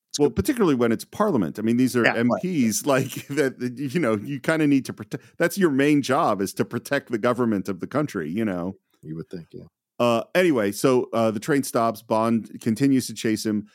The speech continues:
Speaker 1: You have the great moment where Silva slides down the medium of the, of the escalator, and then Bond does it after him and, of course,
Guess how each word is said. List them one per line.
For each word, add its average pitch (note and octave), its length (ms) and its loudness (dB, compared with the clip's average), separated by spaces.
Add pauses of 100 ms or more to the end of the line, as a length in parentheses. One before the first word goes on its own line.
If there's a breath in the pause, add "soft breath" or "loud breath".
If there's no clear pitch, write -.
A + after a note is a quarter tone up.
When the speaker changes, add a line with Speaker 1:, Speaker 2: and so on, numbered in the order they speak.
(120 soft breath)
Speaker 1:
You A#2+ 100 2
have A#2+ 140 2
the A2+ 40 -2
great A2+ 300 2
moment A2 320 4
where F#2+ 100 2
Silva G#2+ 380 0
slides G#2+ 520 0
down G#2+ 260 0
the G2+ 80 0
medium G#2+ 480 0
of F2+ 140 -2
the, F2 280 -2
of F#2+ 180 -2
the G2 140 -4
escalator, B2 560 2
and F#2+ 240 -2
then F#2 140 0
Bond G#2 300 2
does G2+ 180 0
it F#2+ 120 -8
after G2 380 0
him G2 100 2
and, E2+ 120 -2
of - 100 -20
course, - 280 -4